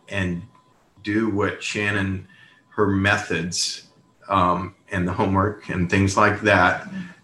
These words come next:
Speaker 1: there is hope for you. You can come out of it. It has happened and it continues to happen. Um, so I would just encourage you. And then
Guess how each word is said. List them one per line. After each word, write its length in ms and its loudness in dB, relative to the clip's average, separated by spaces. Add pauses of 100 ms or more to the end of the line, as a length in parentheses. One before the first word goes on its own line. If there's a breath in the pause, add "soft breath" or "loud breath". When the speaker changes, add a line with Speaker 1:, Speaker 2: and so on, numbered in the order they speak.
Speaker 1:
there 340 8
is 240 6
hope 240 2
for 140 2
you. 160 6
You 260 2
can 300 0
come 260 2
out 220 4
of 80 -8
it. 140 -12 (200)
It 140 2
has 260 2
happened 540 4
and 180 0
it 140 -4
continues 560 -2
to 100 0
happen. 460 -2 (600 soft breath)
Um, 300 2
so 200 2
I 160 6
would 160 2
just 260 0
encourage 500 4
you. 260 6
And 220 0
then 480 4